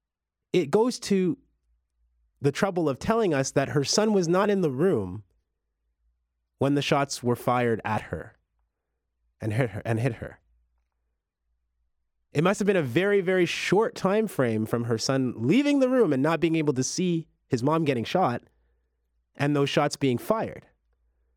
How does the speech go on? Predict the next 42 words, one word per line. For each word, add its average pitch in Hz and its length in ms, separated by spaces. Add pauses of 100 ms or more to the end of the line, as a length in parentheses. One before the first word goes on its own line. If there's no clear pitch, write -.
(760)
I 151 140
also 185 260
kinda 165 240
wonder 139 400 (140)
if 123 100
she 131 440 (640)
didn't 165 200
have 160 100
her 131 80
son 147 240
in 147 60
the 123 100
room 113 160
anymore. 104 540 (1200)
Was 127 200
there 147 160
no 147 180
other 151 240
option? 165 480 (880)
He 170 160
wasn't 147 340
in 123 120
danger. 101 500 (460)
That's 127 180
what 123 80
the 120 140
S - 120
I 117 40
U 104 160
report - 400
says. - 340 (380)
She - 120
was 156 140
shot 160 180
three 160 280
times 123 340
and 104 100
taken 104 220
to 98 80
hospital. 92 400
She - 140
survived. - 560